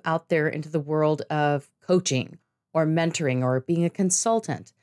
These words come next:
There are so many ways we can change careers without really leaving the field entirely. Now, there could be someone out here who wants to just totally make a transition.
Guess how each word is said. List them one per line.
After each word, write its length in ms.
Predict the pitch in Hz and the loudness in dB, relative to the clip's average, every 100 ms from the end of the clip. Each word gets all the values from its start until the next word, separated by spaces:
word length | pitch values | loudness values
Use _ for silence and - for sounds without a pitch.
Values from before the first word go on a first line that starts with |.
| _ _ _ | _ _ _
There 140 | 240 226 | 2 4
are 120 | 226 | 2
so 280 | - 277 294 | 0 0 2
many 160 | 339 | 0
ways 380 | 247 180 170 - | 2 2 2 0
we 80 | 151 | 0
can 180 | 151 147 | 0 -2
change 480 | - 233 262 302 | -4 0 0 0
careers 460 | - 143 135 127 135 | 0 0 2 2 -2
without 360 | 165 202 226 185 | -2 -2 -2 -2
really 380 | 220 233 233 | 0 2 2
leaving 320 | 196 214 202 156 | 2 2 2 -2
the 80 | |
field 300 | 139 165 156 | -2 0 0
entirely. 640 | 143 120 131 127 123 - 175 _ _ _ _ _ | 0 -2 -2 -2 -4 -6 -16 _ _ _ _ _
Now, 240 | 202 175 160 | 0 2 2
there 100 | 156 | 0
could 260 | - 302 | 0 -2
be 120 | - 330 | 0 -2
someone 500 | - 147 135 131 135 | 0 0 0 0 0
out 180 | 135 135 | -2 -2
here 300 | - 131 143 | -2 -2 0
who 160 | 175 165 | 0 0
wants 280 | 170 175 - | 0 0 -2
to 160 | 165 - _ - | -4 -6 _ -2
just 280 | 185 - - | -2 -2 -6
totally 540 | - 226 202 147 123 | 2 2 4 0 -2
make 240 | 156 139 135 | -2 -2 -2
a 60 | |
transition. 580 | - 139 127 - - - | -2 0 0 -2 -8 -16